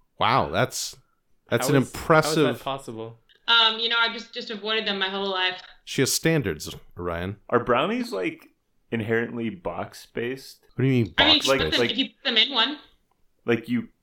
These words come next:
Speaker 4: they come in a mix rather than something made from scratch, or I don't know what bakers do.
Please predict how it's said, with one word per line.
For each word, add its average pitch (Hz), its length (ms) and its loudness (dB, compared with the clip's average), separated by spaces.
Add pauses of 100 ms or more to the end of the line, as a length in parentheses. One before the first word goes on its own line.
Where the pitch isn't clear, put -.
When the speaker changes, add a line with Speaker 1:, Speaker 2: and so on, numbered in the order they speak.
(120)
Speaker 4:
they 107 160 0
come 104 320 -2
in 101 140 -4
a 92 80 -2
mix 92 680 -8 (260)
rather 98 320 -2
than 95 180 -6
something 95 460 -8
made 90 300 -8
from 95 360 -10
scratch, - 600 -10
or - 220 -8
I - 100 -14
don't - 180 -8
know - 120 -10
what 82 200 -8
bakers - 400 -10
do. - 240 -8